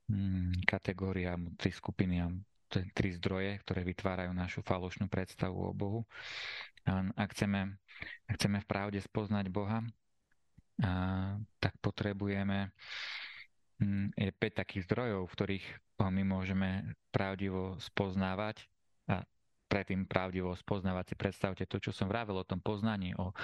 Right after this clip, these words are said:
o zakúšaní, že, mm, tak ako v prítomnosti osoby, ktorú milujete, vaše srdce, čo si prežíva, tak takisto v pri-, v Božej prítomnosti, že moje srdce niečo bude prežívať. Že to nie je iba,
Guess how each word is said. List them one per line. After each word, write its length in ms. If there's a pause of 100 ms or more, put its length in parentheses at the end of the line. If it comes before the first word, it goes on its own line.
(260)
o 80
zakúšaní, 680
že, 240 (680)
mm, 160 (760)
tak 240
ako 160
v 160
prítomnosti 640 (400)
osoby, 460
ktorú 320
milujete, 640
vaše 240
srdce, 400
čo 160
si 160
prežíva, 480 (400)
tak 160
takisto 560 (400)
v 80
pri-, 180
v 140
Božej 260
prítomnosti, 600
že 160
moje 320
srdce 320
niečo 320
bude 160
prežívať. 560
Že 160
to 160
nie 100
je 60
iba, 240